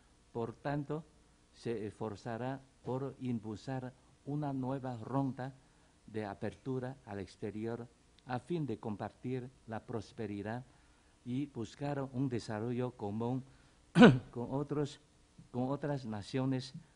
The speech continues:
a través de la iniciativa Un Cinturón <clears throat> y una Ruta, es decir,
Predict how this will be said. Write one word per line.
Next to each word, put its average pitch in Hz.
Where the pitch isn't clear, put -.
a 120
través 117
de 107
la 101
iniciativa 101
Un 143
Cinturón 110
<clears throat> 123
y 113
una 127
Ruta, 120
es 101
decir, 139